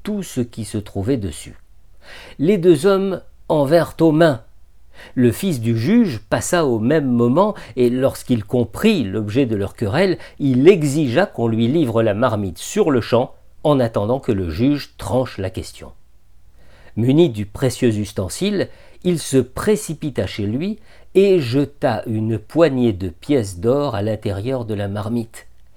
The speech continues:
Les pièces se reproduisirent comme prévu, et le jeune homme se mit à les multiplier avidement.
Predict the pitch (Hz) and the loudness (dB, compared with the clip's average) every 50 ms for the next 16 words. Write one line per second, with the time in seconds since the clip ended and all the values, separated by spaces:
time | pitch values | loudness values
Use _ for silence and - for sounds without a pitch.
0 | - - - - - - 160 165 165 170 170 180 185 180 165 - - - - - | -20 -20 -20 -18 -8 -4 0 0 0 2 4 4 4 4 4 0 -6 -12 -14 -18
1 | - - - - - - 175 165 147 165 - - - 170 156 151 165 160 147 170 | -20 -20 -16 -8 0 2 4 4 4 4 0 0 0 0 0 0 -2 -2 0 0
2 | 180 156 - - - 180 170 170 - - 180 170 151 147 175 175 156 - - - | 0 0 0 0 -2 0 0 -2 -2 0 0 0 0 0 -2 -4 -4 -6 -10 -8
3 | - 170 170 170 170 165 160 147 127 117 131 123 127 139 151 151 131 - - 135 | -4 0 4 4 4 4 2 2 2 2 2 2 2 2 0 -2 -4 -4 -4 -2
4 | 123 131 135 131 - - 123 113 117 113 110 110 110 117 117 117 - - 110 101 | 0 0 -2 -2 0 0 0 2 2 0 0 0 0 0 -2 -4 -6 -12 -12 -10
5 | - 104 98 104 117 123 117 - - - 117 120 110 101 98 110 104 92 101 104 | -8 -6 -4 -2 -2 -2 -2 -4 -8 -8 -4 -4 -4 -4 -4 -6 -6 -6 -6 -6
6 | 107 110 101 - | -6 -6 -8 -10